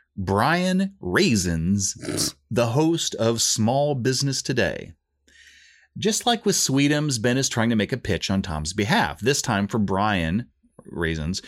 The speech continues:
uh, to use Tom as one of the profiles for his show, Small Business Today. Also, just like with Sweetums, Brian ends up saying no to Tom, saying he'd like to wait until the business has been around for a little while and proven itself.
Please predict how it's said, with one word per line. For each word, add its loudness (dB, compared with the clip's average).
uh, 2
to 0
use 4
Tom 0
as 0
one -2
of 0
the -2
profiles -4
for -6
his -2
show, -2
Small -6
Business -10
Today. -4
Also, 2
just 0
like -4
with -4
Sweetums, -2
Brian 2
ends 2
up -2
saying 0
no 4
to -6
Tom, -6
saying -2
he'd -4
like -2
to -2
wait 2
until -6
the -2
business -4
has -10
been -6
around 0
for -4
a 0
little 0
while 0
and -2
proven 0
itself. 0